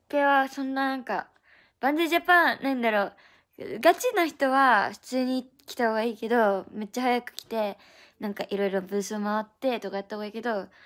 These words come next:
あの、バンジージャパンは、あの、新潟の燃食プロジェクトさん、米田舞ちゃんとのコラボで、今回出展させていただくので、企業ブースなんですよ。だからそこまでなんかガッチガチに混むことはないと思う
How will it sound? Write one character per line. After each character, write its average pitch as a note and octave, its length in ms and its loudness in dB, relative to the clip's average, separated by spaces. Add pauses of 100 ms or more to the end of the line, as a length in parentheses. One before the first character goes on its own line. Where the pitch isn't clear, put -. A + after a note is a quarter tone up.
(260)
あ G#3 120 -6
の、 G3+ 140 -6
バ C4+ 120 2
ン E4 40 -2
ジ F#4+ 60 0
ー - 20 0
ジ E4+ 80 -2
ャ F4 60 -2
パ D#4+ 220 2
ン - 40 0
は、 G3+ 300 -2
あ F#3+ 120 -8
の、 F#3 240 -14 (600)
新 C4+ 140 -2
潟 C#4 200 0
の C4 100 -2
燃 A#3+ 200 -2
食 D4 220 -6
プ C4+ 100 -8
ロ C#4+ 80 -4
ジ B3 80 -8
ェ A#3 40 -8
ク G#3 80 -18
ト - 100 -20
さ F#3 200 -12
ん、 F#3+ 40 -14
米 C4 180 -4
田 A#3+ 80 -2
舞 A#3 200 -4
ち G#3+ 100 -12
ゃ G3 40 -10
ん F3+ 40 -16
と F#3 120 -16
の F#3 180 -14
コ G#3+ 120 -8
ラ G#3 100 -2
ボ G3+ 160 -10 (600)
で、 C4 260 0 (500)
今 G3+ 140 -12
回 G3 240 -2
出 G#3 200 -10
展 G#3+ 220 -6
さ G#3 140 -12
せ G3 80 -16
て G#3+ 140 -10
い G3+ 40 -8
た G#3 80 -8
だ G#3 120 -6
く G3+ 120 -10
の F#3 120 -10
で、 F#3+ 300 -6 (300)
企 C4+ 220 2
業 A4 100 2
ブ G#4 160 -4
ー F#4+ 40 -4
ス B3+ 100 -6
な G3 100 -4
ん F#3 60 -8
で F#3 60 -8
す F#3 80 -10
よ。 - 140 -6
だ G#3+ 140 -4
か G#3 80 2
ら G3 220 2
そ C#4 160 -6
こ - 160 -2
ま D#4 200 -6
で - 280 -4
な A#3 100 -8
ん A#3 60 -12
か - 320 -10 (160)
ガ A3 100 0
ッ G#3+ 100 -16
チ A#3+ 140 -6
ガ C4 100 -2
チ C4+ 120 -12
に C#4 100 -12
混 D4+ 160 -12
む C4+ 80 -12
こ A3+ 100 -14
と - 120 -12
は G3+ 80 -8
な G3+ 100 -14
い A#3 80 -16
と A#3 140 -16
思 G#3 220 -14
う G#3+ 60 -18